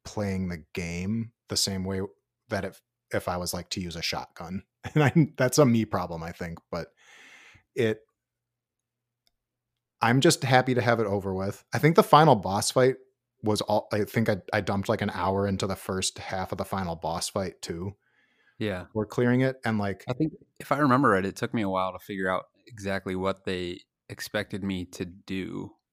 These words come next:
Speaker 2: with all the phases of the final boss fight.
Speaker 1: Needless to say, it, um, falls short of, like, my love for Doom twenty sixteen in a lot of
Speaker 2: Yeah.
Speaker 1: ways.
Speaker 2: Mm-hmm.
Speaker 1: I think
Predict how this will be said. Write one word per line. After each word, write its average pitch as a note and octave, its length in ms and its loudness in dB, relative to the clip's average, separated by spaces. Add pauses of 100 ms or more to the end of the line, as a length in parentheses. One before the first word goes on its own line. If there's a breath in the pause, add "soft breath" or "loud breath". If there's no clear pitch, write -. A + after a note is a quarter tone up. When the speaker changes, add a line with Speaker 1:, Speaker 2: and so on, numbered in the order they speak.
Speaker 2:
with G2 160 -4
all F2+ 200 0
the F#2+ 80 -4
phases F2+ 500 -6
of F2+ 140 -8
the F2+ 100 -8
final F2+ 320 -8
boss F2 300 -8
fight. F2 240 -16 (1200)
Speaker 1:
Needless C#3 540 4
to - 80 -4
say, - 360 -6 (1000)
it, C3 180 4 (320)
um, G2 540 0 (160)
falls C#3 360 8
short B2 280 8
of, A2 80 4
like, A2 200 2
my G#2+ 160 2
love G2 360 0
for A2 140 -2
Doom G2+ 240 0
twenty G#2 260 -2
sixteen G2+ 720 -2
in A2 80 0
a G#2+ 80 0
lot A2 180 2
of A2+ 60 4
Speaker 2:
Yeah. A2+ 60 2
Speaker 1:
ways. A#2 380 0 (520)
Speaker 2:
Mm-hmm. G2 260 0
Speaker 1:
I A#2+ 120 2 (340)
think - 600 2